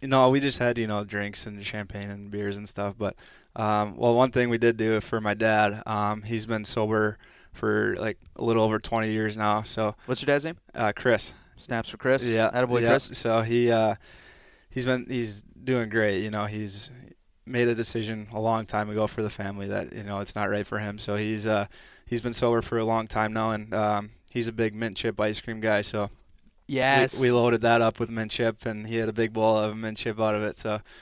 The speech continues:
Speaker 1: I wouldn't say I had a, a meal out of it, but he did, which is great. He,
Speaker 2: Yes,
Speaker 1: you know,
Speaker 2: he
Speaker 1: he's, he's been in my corner all way, the whole way for my career, and my biggest supporter. So to see him get to do that was pretty cool.
Speaker 2: The mint chip.
Speaker 1: Yeah.
Speaker 2: That's a strong play, too. I like that.
Speaker 1: Yeah.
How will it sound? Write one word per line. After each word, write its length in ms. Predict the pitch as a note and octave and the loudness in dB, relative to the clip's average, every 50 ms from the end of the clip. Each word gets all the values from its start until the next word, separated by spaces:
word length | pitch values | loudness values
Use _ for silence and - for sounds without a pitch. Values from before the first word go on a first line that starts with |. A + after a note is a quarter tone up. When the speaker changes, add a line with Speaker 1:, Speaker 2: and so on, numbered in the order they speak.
| - - _ _ | -20 -20 _ _
Speaker 1:
I 80 | - C3 | 2 4
wouldn't 180 | B2+ B2+ B2 A#2+ | 4 4 2 0
say 120 | - A#2+ | 2 4
I 100 | A#2+ A#2 | 4 6
had 180 | A2+ A2 G#2+ G#2+ | 6 4 2 0
a, 160 | G#2+ G#2+ G#2+ - | 0 -2 -4 -6
a 120 | - A#2+ A2 | -8 -8 -6
meal 260 | G#2+ A2 A2 A2 A2 | -6 -6 -4 -2 0
out 160 | G#2 G#2 G#2+ G#2+ | 2 2 2 2
of 60 | G#2+ | 0
it, 140 | A2 G#2 F#2+ | -2 -4 -4
but 120 | A2 A2 | -4 -2
he 140 | A2 A2+ A2+ | 0 0 0
did, 240 | A2 G#2+ G#2+ G#2+ A2+ | 0 -2 -4 -4 -4
which 180 | A2+ G#2 - - | -6 -8 -8 -10
is 80 | G#2 | -10
great. 320 | - - G#2+ G#2 G#2 F#2 - | -6 -2 -2 -2 -2 -2 -4
He, 80 | A#2+ | -2
Speaker 2:
Yes, 180 | A2+ A2+ A2+ A2+ | 0 0 0 0
Speaker 1:
you 60 | A#2 | -2
know, 120 | G#2+ A2 A2 | 0 0 0
Speaker 2:
he 120 | A2 A#2+ | 0 0
Speaker 1:
he's, 200 | B2 A2+ G#2 - - - - - - - _ | 0 -2 -4 -8 -12 -16 -20 -20 -20 -20 _
he's 200 | _ B2 A#2 A2+ | _ -4 -4 -2
been 120 | A2+ A#2+ A#2 | 0 -2 -2
in 60 | A2 | 0
my 120 | G#2+ G#2 | -2 -2
corner 360 | G#2 - - A2+ A2 G#2+ G#2 G#2 | -4 -4 -4 -4 -4 -2 -2 -2
all 220 | G2+ G#2 G#2 G#2 | 0 0 0 0
way, 240 | G#2+ G#2 G#2 G#2 G2+ - - - - | 0 0 0 0 -2 -2 -4 -10 -8
the 100 | - A2 | -6 -4
whole 240 | G#2 A2 A2 G#2+ G#2 | -2 -2 -2 -2 -2
way 360 | G2+ G#2+ G#2 G#2 G#2 G#2 G2+ G#2 - - _ | -4 -4 -2 0 -2 -2 -4 -6 -12 -18 _
for 160 | - - A2 | -10 -8 -4
my 160 | A2 G#2 G2+ | -2 -2 -4
career, 340 | - - A2 G#2+ G#2 G#2+ G#2 | -2 -4 -4 -4 -4 -4 -4
and 200 | G#2 G#2 G#2+ G#2+ - - | -6 -8 -12 -16 -12 -8
my 100 | A#2 A2 | -8 -6
biggest 320 | G#2+ A2+ G#2+ A2 G#2+ - | -4 -4 -4 -4 -4 -6
supporter. 420 | - - - - G#2+ G#2+ G#2+ G#2+ A2 | -8 -12 -8 -6 -4 -2 -2 -2 -4
So 280 | - - A2+ G#2+ G#2+ - - - - - - _ | -4 -4 -6 -6 -6 -10 -16 -20 -20 -20 -20 _
to 100 | - - | -10 -8
see 160 | A2+ - A#2 | -6 -4 -4
him 140 | A2 A2 A2 | -4 -4 -4
get 140 | G#2+ G#2+ - | -4 -6 -6
to 60 | - - | -6 -8
do 120 | A2 G#2+ | -6 -4
that 160 | G#2 G#2 G2+ - | -2 -2 -4 -4
was 100 | A2 - | -6 -10
pretty 180 | - G#2+ G#2+ - | -10 -12 -12 -8
cool. 180 | - G#2+ G#2+ A2 - _ - | -8 -8 -8 -8 -12 _ -12
Speaker 2:
The 120 | - B2 - | -10 -10 -10
mint 380 | - A#2 A#2+ B2 B2 C3+ A#2+ - | -8 -6 -6 -4 -6 -6 -8 -12
chip. 360 | - - - A#2+ A2+ G#2 - - - - _ _ | -10 -4 -2 0 0 -2 -2 -6 -18 -20 _ _
Speaker 1:
Yeah. 260 | C3 A#2 G#2+ G#2 G#2 - - - - _ - | -12 -10 -8 -8 -8 -10 -12 -20 -20 _ -2
Speaker 2:
That's 240 | A2+ A#2 A#2+ - B2+ | 0 0 0 0 -2
a 60 | A2+ | -6
strong 340 | - - C3 A#2 A2 G#2+ G#2 | -6 -2 -2 -2 -2 -4 -6
play, 240 | - A#2 A2 G2+ | -6 -6 -6 -6
too. 240 | G#2 - - A2+ G#2+ G#2+ | -6 -6 -6 -6 -4 -2
I 80 | G#2+ G#2+ | 0 0
like 200 | G#2+ A2 G#2 - | 0 -2 -2 -4
that. 240 | A2+ A2 F#2 A2 | -6 -6 -4 -2
Speaker 1:
Yeah. 200 | A2 A2 A2 G#2+ | -2 0 -2 -2